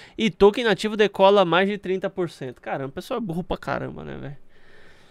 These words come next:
Nossa, mano, já, ô louco, eu f-, eu fico impressionado com esse, com essa coisa aqui, mas tudo bem, tudo bem. Eu sei que muita gente simplesmente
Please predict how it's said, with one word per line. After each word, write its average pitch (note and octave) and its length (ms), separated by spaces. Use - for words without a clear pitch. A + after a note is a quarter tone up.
Nossa, D4 800
mano, A3 680
já, - 720
ô B3+ 80
louco, F3+ 500
eu F3 80
f-, - 120
eu C4 100
fico C#4+ 220
impressionado G3+ 420
com E3+ 100
esse, - 240
com - 200
essa D3 160
coisa C3+ 180
aqui, D3 160
mas G#3+ 220
tudo F#4+ 160
bem, B3+ 240
tudo C#4 160
bem. C#3 220
Eu E3+ 100
sei A#3 300
que G#3+ 160
muita G3+ 320
gente F#3+ 340
simplesmente G3 580